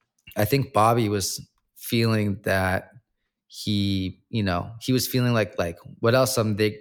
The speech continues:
are they gonna do?" You know, they've grown a huge company, making a ton of money,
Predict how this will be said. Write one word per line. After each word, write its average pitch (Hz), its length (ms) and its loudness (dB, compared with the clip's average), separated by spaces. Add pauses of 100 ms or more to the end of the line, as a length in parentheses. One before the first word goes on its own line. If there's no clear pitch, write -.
are 107 100 0
they 101 140 0
gonna 98 200 -2
do?" 90 400 -4
You 98 100 -2
know, 95 180 0
they've 92 280 -4 (240)
grown 107 300 2
a 92 60 -2
huge 131 560 -2
company, 107 360 -4
making - 360 -10
a - 240 -20
ton 123 180 -4
of 117 60 0
money, 98 400 -2